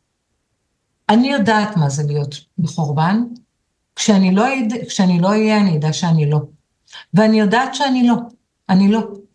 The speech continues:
אני יודעת שאני לא בחורבן עכשיו, ואני יודעת שיש כאלה שהם כן."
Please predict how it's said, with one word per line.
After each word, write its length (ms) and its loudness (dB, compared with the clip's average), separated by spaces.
אני 320 4
יודעת 400 0
שאני 260 2
לא 80 2
בחורבן 540 -2
עכשיו, 280 -4
ואני 180 4
יודעת 260 0
שיש 280 -4
כאלה 220 0
שהם 360 0
כן." 200 0